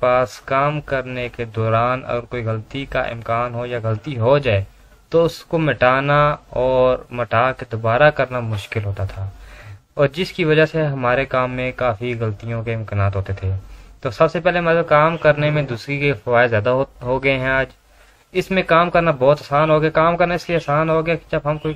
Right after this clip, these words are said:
काम करते हैं तो उसमें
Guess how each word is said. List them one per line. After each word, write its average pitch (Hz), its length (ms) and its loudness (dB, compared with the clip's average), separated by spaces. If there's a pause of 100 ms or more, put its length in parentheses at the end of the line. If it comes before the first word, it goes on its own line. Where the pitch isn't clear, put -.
काम 139 400 -2
करते 135 440 -4
हैं 110 320 -4 (480)
तो 160 120 6 (520)
उसमें 170 840 0